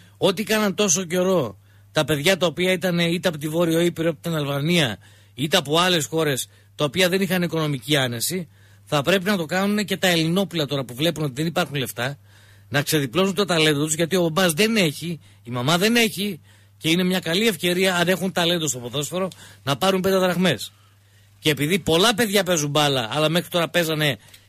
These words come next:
γιατί πληρώνανε κάποιοι μπαμπάδες για να λένε, "Ο μπαμπάς μου παίζει στον παοκ, ο, ο γιος μου παίζει στον Ηρακλή, ο γιος μου παίζει στον Άρη". Και τι έγινε που παίζει;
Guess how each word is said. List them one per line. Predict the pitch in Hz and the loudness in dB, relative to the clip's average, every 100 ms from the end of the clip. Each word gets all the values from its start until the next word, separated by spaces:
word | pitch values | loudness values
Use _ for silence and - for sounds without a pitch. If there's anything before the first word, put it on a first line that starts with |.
| _ | _
γιατί | - 147 156 | -2 0 0
πληρώνανε | 160 156 180 170 | 2 2 2 2
κάποιοι | 170 135 151 | 0 -2 -2
μπαμπάδες | 147 156 147 | 0 2 0
για | 135 143 | -2 -2
να | 143 | 0
λένε, | 151 147 127 - _ | 0 0 -4 -10 _
"Ο | - | -2
μπαμπάς | 151 151 156 156 131 | 0 2 2 0 0
μου | 143 | -2
παίζει | 147 135 | 0 0
στον | - 135 | -2 -2
παοκ, | 131 95 80 - _ - - | -4 -4 -10 -18 _ -20 -12
ο, | - 156 147 147 | 0 2 2 0
ο | 151 | 2
γιος | 170 180 | 2 2
μου | 170 | 0
παίζει | 165 175 | 0 0
στον | 156 165 160 | 2 -2 -2
Ηρακλή, | 156 147 160 139 95 _ _ | -2 -2 -2 -2 -4 _ _
ο | - 151 | -2 0
γιος | 139 190 190 | 4 2 2
μου | 175 | 0
παίζει | 185 175 | 0 0
στον | 160 165 | -2 0
Άρη". | 165 113 - _ | 0 -2 -8 _
Και | 190 | -14
τι | - 180 | -4 -2
έγινε | 120 95 | -2 -4
που | 82 - - | -14 -20 -20
παίζει; | 80 - | -20 -20